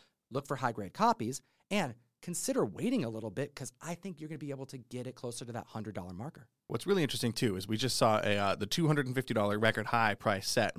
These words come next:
Speaker 2: but right after that, somebody bought this book for twenty-three dollars. Like, really, really low. Somebody was paying attention and got this book on the cheap, right when the news was kinda dying down and there wasn't really any updates on this. So you gotta, you gotta pay attention. And another thing to consider is that Boom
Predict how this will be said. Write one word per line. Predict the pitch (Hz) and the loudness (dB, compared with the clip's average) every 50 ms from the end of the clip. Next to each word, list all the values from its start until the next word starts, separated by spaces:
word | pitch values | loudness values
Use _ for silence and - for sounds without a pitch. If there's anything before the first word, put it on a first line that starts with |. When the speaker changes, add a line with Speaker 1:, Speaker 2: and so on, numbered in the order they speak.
| 104 - | 4 6
Speaker 2:
but | 139 139 123 110 - - - _ _ _ _ _ _ _ _ _ _ | 8 8 8 6 4 -2 -8 _ _ _ _ _ _ _ _ _ _
right | 123 123 147 202 202 190 185 - _ _ _ _ _ | 0 6 8 10 10 8 6 2 _ _ _ _ _
after | - 175 160 - - 110 | 2 2 2 2 0 0
that, | 104 98 98 104 | 0 0 0 0
somebody | - 143 135 123 120 113 | 0 0 2 2 2 2
bought | 107 120 117 107 - | 2 2 0 0 0
this | 117 98 | -2 -4
book | - - 107 101 - - _ _ | -2 -2 -4 -4 -4 -10 _ _
for | - - | -12 -12
twenty-three | - - 285 269 226 - - 98 | -4 0 0 0 0 -2 -4 -6
dollars. | 92 85 - - - - - - _ _ _ _ _ _ - | -6 -6 -8 -10 -14 -18 -18 -18 _ _ _ _ _ _ -8
Like, | 98 95 - 117 | -8 -8 -6 -8
really, | 117 135 170 190 160 143 | -6 2 2 4 4 4
really | 127 123 113 107 | 2 2 2 2
low. | 98 87 - - - | 0 -2 -4 -8 -8
Somebody | - - 135 135 131 120 | -6 -2 0 0 2 2
was | 107 104 101 | 0 0 -2
paying | - _ - 143 131 120 | -6 _ 0 2 2 2
attention | 110 - 123 107 - - 92 | 2 0 0 -2 -2 -4 -6
and | 98 | -4
got | 98 104 101 - | -4 -4 -4 -4
this | 104 - | -6 -6
book | - 104 95 - | -6 -6 -6 -4
on | - 104 98 | -6 -6 -6
the | 90 | -6
cheap, | - - 160 143 - - | -4 -2 0 -2 -2 -2
right | - 101 107 101 | -2 0 0 0
when | - 104 104 101 101 | 0 0 0 0 -2
the | 104 107 | -2 0
news | 107 117 117 113 117 117 110 - - - - - - - _ _ | 0 2 2 2 2 2 0 -2 -6 -14 -20 -20 -20 -20 _ _
was | - - | -10 -2
kinda | - - 151 147 | 2 4 4 6
dying | 139 156 147 151 156 151 | 6 6 6 6 6 6
down | 170 190 165 127 | 6 6 8 6
and | 110 107 | 6 4
there | 110 | 4
wasn't | 120 117 127 127 | 4 2 2 2
really | 135 143 143 | 0 0 0
any | 151 160 | 2 2
updates | 165 151 - 120 110 104 - | 2 2 2 2 0 0 0
on | 107 101 | -4 -4
this. | 101 98 95 | -4 -4 -4
So | - 110 | -2 -2
you | 107 107 | 0 2
gotta, | 113 117 117 113 104 | 4 4 4 4 2
you | 113 113 | 0 0
gotta | 120 117 113 | 0 0 0
pay | - 120 120 | 0 0 -2
attention. | 113 - - 190 185 - 135 127 127 - - - - _ | 0 2 2 2 2 2 2 0 0 -4 -10 -20 -20 _
And | - - 208 208 | 0 2 4 4
another | 190 170 160 147 | 6 4 4 4
thing | 135 151 135 | 4 2 0
to | 120 | 0
consider | - 135 117 - 123 107 110 | 0 -2 0 2 2 2 2
is | 101 117 110 101 | 2 2 0 0
that | 110 104 107 | 0 4 4
Boom | 160 214 196 156 156 | 6 6 6 4 2